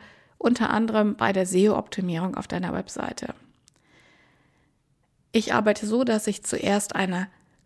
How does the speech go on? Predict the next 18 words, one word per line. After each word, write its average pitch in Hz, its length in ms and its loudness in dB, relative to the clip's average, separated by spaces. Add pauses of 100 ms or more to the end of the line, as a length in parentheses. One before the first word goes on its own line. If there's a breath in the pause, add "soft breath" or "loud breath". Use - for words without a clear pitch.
(120)
lange, 190 520 4
sehr, 208 320 2
sehr 202 180 2
ausführliche 254 720 0
Variante 202 520 0
der 226 120 0
Personal 208 380 -2
Brand 190 260 -2
Story 185 300 -6
schreibe 202 580 -2 (420 loud breath)
und - 380 -2
da 208 160 2
steht 214 540 2
wirklich 220 480 0 (100)
alles 208 380 -2
sehr 196 160 2
detailliert 185 580 -2
drin. 208 200 -6